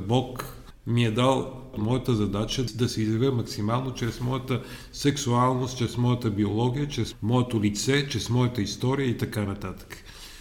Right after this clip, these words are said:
Това е драматурга на живота. Тези, които смятат, че няма драматург, а всичко е случайно, разбира се, стигат до обратната. Ние може да решиме да бъдеме каквото си искаме.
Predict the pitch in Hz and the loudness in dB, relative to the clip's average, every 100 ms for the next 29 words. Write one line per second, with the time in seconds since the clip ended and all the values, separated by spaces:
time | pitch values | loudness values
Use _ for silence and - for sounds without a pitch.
0 | - - - - 110 123 117 113 110 113 | -20 -20 -18 -4 0 2 4 2 0 0
1 | 104 104 95 92 92 - - - - 120 | 2 2 2 -2 -4 -8 -14 -16 -2 2
2 | 151 170 151 143 123 135 135 123 - 110 | 4 4 2 2 0 0 0 -2 0 0
3 | 131 131 101 98 90 - 104 - - 92 | 2 2 0 0 -2 -2 -4 -4 -6 -6
4 | - 123 - 107 - 123 - 95 90 98 | -2 -4 -2 -4 -2 -4 -4 -4 -4 -4
5 | 131 - - - - 113 107 135 117 - | -6 -10 -18 -8 0 2 4 4 4 0
6 | - 120 131 135 123 139 143 113 104 98 | 0 2 2 2 4 2 2 0 0 -2
7 | 95 123 123 117 117 113 113 113 110 107 | -2 0 2 4 2 2 2 2 2 0
8 | - - - - - 92 110 110 - 127 | -4 -12 -14 -14 -16 -10 -2 -2 0 0
9 | 127 117 110 120 123 123 131 127 113 107 | 2 2 2 2 2 2 2 2 0 -4
10 | 107 120 117 123 143 127 - 98 | -4 -4 -2 -2 -2 -2 -4 -10